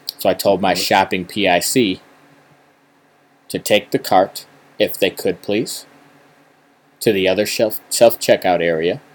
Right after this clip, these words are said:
Speaker 2: Mm-hmm.
Speaker 1: which is on the other end of the store, as we all know.
Speaker 2: Right.
Speaker 1: And I ended up, I was parked out that way anyways. I just so happened it was the first self-checkout to come across, so I was gonna check out and then walk to the other end anyway.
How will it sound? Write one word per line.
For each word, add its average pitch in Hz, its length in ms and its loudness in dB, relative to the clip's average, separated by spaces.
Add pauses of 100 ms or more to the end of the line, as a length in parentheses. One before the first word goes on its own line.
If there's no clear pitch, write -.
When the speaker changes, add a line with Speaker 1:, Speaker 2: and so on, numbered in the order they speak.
(160)
Speaker 2:
Mm-hmm. 107 200 -6 (220)
Speaker 1:
which 92 160 -4
is 90 120 -4
on 87 140 -2
the 90 100 0
other 92 240 2
end 101 140 0
of 101 40 -2
the 117 80 2
store, 76 400 -2 (140)
as 82 260 -2
we 82 140 -2
all 85 180 0
know. 87 220 -2 (440)
Speaker 2:
Right. 85 300 -14 (420)
Speaker 1:
And 101 140 2
I 92 140 2
ended 104 160 4
up, 107 140 0 (100)
I 104 100 4
was 104 140 2
parked - 420 2
out 120 220 6
that 113 200 4
way 107 200 4
anyways. 120 420 2
I 95 80 2
just 92 340 -4 (120)
so 92 160 2
happened 98 340 0
it 95 40 -2
was 87 160 -4
the 90 60 -10
first 95 320 -2 (360)
self-checkout - 640 -2
to - 60 -20
come - 200 -2
across, 107 380 -4
so 87 100 -2
I - 20 2
was 85 100 -6
gonna 90 220 -4
check - 300 2
out 131 160 4
and - 100 -10
then 92 120 -6
walk 104 220 4
to 113 80 -2
the 107 100 4
other 113 180 6
end 131 160 2
anyway. 135 340 -2